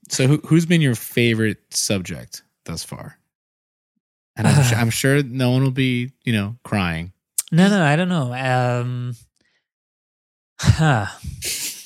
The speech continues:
Speaker 2: I just like shooting the people I care about. And, um, you know, I mentioned Jimmy Fallon. I watch him every
Speaker 1: Right.
Speaker 2: night, so I'm always excited to shoot him.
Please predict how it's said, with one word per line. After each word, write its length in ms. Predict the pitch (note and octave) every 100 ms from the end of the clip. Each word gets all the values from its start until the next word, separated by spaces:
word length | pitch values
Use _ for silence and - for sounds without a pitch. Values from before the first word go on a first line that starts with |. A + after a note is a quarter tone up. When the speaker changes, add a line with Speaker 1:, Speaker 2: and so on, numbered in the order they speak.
| D#3+ - A#2+ -
Speaker 2:
I 80 | E3
just 200 | E3+ -
like 220 | G3 E3+
shooting 680 | - - D3 C#3 C3+ C3 B2
the 300 | A#2+ A#2+ C3+ - _ _ _
people 560 | - C#3 C#3+ B2+ B2+ -
I 380 | B2+ A#2 A#2 G#2+ _
care 380 | - - B2 A#2
about. 560 | A2+ A#2 A2 G#2+ A#2 -
And, 880 | - B2+ A#2 A2+ A2 A2 A2 A2 A#2 -
um, 640 | F3 A#2 A2 A2+ A2 G#2+ - _ _ _ _ _ _ _ _ _ _ -
you 120 | D#3
know, 320 | A2+ G#2+ A2+ -
I 160 | C#3
mentioned 540 | B2 B2 A#2 B2 A#2+ A2+
Jimmy 200 | A#2 A2
Fallon. 500 | D3 C#3+ A#2+ B2 - - -
I 160 | C3 B2+
watch 260 | A#2 A2
him 80 | -
every 180 | G2+ F#2
Speaker 1:
Right. 60 |
Speaker 2:
night, 320 | A#2 A#2 A2+ -
so 460 | - C3+ A2+ A2 A#2
I'm 320 | - D3 B2+ B2+
always 300 | B2 A#2+ A2+
excited 480 | - B2 A2 G#2+
to 80 | -
shoot 220 | - D3
him. 340 | B2+ A2+ A2